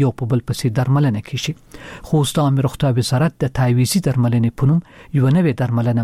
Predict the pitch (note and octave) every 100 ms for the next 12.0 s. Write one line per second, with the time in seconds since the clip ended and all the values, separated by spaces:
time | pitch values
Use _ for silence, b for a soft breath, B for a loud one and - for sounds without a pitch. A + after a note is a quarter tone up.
0 | A2+ A2 A#2 - - F3+ F#3 G3+ B B
1 | B - C3 B2+ B2 A#2 - G3 F#3 -
2 | C3 A2 - B2 E3+ E3+ D3 - D3 C#3+
3 | - B2+ B2 - - - C3 A#2+ - B2+
4 | - F3 B B B B B B2+ B2+ F3
5 | C#3+ C#3+ C3 C#3+ D#3+ C#3+ D3 B2+ A#2+ -
6 | C#3 C3+ C3+ A#2+ - C3 B2 C#3+ - E3+
7 | D3+ B2 A#2+ D#3 C#3+ C3+ A2 B2 A2 A#2+
8 | A#2 - - - B2+ C3+ C#3 - B2 C#3+
9 | C3 B2+ B2+ C3 C3 E3+ F#3+ B B B
10 | B D3+ C3 C3+ C#3+ C#3 D#3 F#3 F3+ -
11 | C3+ C3 A#2+ B2 F#3+ D3 B2 A#2+ C3+